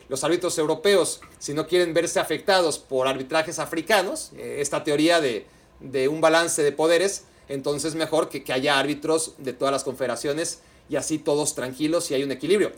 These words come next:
No es así, no es así. Los árbitros van a pitar bien, mal o regular, independientemente de sus nacionalidades, y el que haya árbitros africanos o no en la Copa del Mundo, honestamente da lo mismo. Lo que necesitamos son, es árbitros buenos.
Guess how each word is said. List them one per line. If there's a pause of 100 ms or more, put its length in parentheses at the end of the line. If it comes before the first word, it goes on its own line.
(100)
No
es
así,
no
es
así.
Los
árbitros
van
a
pitar (180)
bien,
mal
o
regular, (220)
independientemente
de
sus
nacionalidades, (300)
y
el
que
haya
árbitros
africanos
o
no
en
la
Copa
del
Mundo, (240)
honestamente
da
lo
mismo.
Lo
que
necesitamos
son, (460)
es
árbitros
buenos.